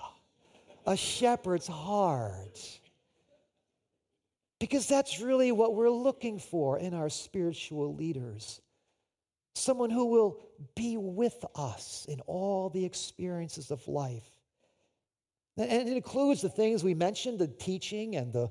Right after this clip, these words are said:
and the leading and the caring, but it's more than that. It's, it's a, it's a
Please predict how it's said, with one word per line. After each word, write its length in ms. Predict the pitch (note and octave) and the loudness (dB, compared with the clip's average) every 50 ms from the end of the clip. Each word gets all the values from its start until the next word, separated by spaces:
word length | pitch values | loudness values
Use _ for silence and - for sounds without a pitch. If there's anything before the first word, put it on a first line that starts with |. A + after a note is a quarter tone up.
| - - | -4 -4
and 160 | - D#3 C#3+ | -4 -2 0
the 60 | D3 C#3 | 0 0
leading 600 | C#3 C#3+ D#3 F3 G3 G#3+ G#3 G#3+ G#3+ G#3+ G3+ E3 | 0 0 -2 0 0 -2 -2 -2 -2 -2 -4 -6
and 100 | C3+ B2 | -6 -6
the 80 | D3 | -8
caring, 540 | - - - - G3+ G#3+ G#3+ G#3+ G#3+ A3 G#3 | -8 -8 -6 -4 -2 0 0 0 -2 -2 -4
but 160 | C#3+ - - | -2 -4 -4
it's 300 | A#3 - - - - - - - | -2 -4 -8 -10 -10 -12 -10 -8
more 240 | G3 A3+ A3+ A3+ A3+ | -4 -4 -2 -2 -2
than 280 | F3+ F3+ F3 D3 C#3+ C3+ | -2 -2 -2 -2 -2 -2
that. 200 | C3+ C3 C3 B2 | -2 -2 -2 -2
It's, 220 | C3 - - - - - - - - _ - | -4 -6 -6 -8 -8 -14 -20 -20 -18 _ -4
it's 240 | - E3+ - - F3+ | -4 -4 -2 0 0
a, 140 | E3 D3 - - - - | 0 -2 -4 -8 -8 -8
it's 180 | E3 - - | -6 -4 -4
a 80 | F3+ | -6